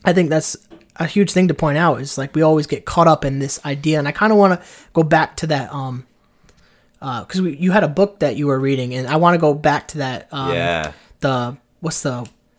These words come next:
Speaker 1: the phrase I was thinking of? The, not the what if moment, the, um,
Speaker 2: It's the ch-, the change, or
Speaker 1: Yeah,
Speaker 2: the,
Speaker 1: yeah,
Speaker 2: the
Speaker 1: yeah.
Speaker 2: powerful change
Speaker 1: The what am I
Speaker 2: behind
Speaker 1: doing moment,
Speaker 2: Yeah,
Speaker 1: that's
Speaker 2: the
Speaker 1: what I was
Speaker 2: what am I
Speaker 1: thinking.
Speaker 2: doing?
Speaker 1: Yeah,
Speaker 2: Yeah.
Speaker 1: yeah, yeah.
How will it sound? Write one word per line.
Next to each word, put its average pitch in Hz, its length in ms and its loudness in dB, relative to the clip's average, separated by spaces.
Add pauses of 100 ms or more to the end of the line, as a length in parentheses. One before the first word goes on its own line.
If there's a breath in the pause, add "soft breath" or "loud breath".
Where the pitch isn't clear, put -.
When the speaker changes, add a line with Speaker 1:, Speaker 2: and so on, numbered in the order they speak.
(280)
Speaker 1:
the 143 80 -10
phrase 139 340 -4
I 131 40 -8
was 135 100 -10
thinking 135 280 -10
of? 143 180 -14
The, 127 140 -8
not 170 180 -4
the - 80 -4
what 143 180 -2
if 143 160 -6
moment, 127 380 -8
the, 127 200 -10
um, 127 340 -12 (220)
Speaker 2:
It's - 500 -10 (100)
the 110 120 0
ch-, - 340 -8
the 101 100 -4
change, 98 560 -4
or 87 140 0
Speaker 1:
Yeah, 165 240 6
Speaker 2:
the, 160 60 4
Speaker 1:
yeah, 147 200 4
Speaker 2:
the - 60 2
Speaker 1:
yeah. 123 100 -6
Speaker 2:
powerful 113 400 2
change 107 360 -4
Speaker 1:
The 190 40 2
what 202 160 6
am 202 60 4
I 185 60 4
Speaker 2:
behind 165 100 0
Speaker 1:
doing 156 200 4
moment, 123 220 -2
Speaker 2:
Yeah, 127 80 4
Speaker 1:
that's 147 140 4
Speaker 2:
the - 40 0
Speaker 1:
what - 20 0
I - 40 4
was 123 60 4
Speaker 2:
what 127 60 0
am 123 40 4
I 110 60 2
Speaker 1:
thinking. 110 140 -2
Speaker 2:
doing? 117 140 -6
Speaker 1:
Yeah, 120 200 2
Speaker 2:
Yeah. 123 60 -4
Speaker 1:
yeah, 117 100 -8
yeah. - 60 -12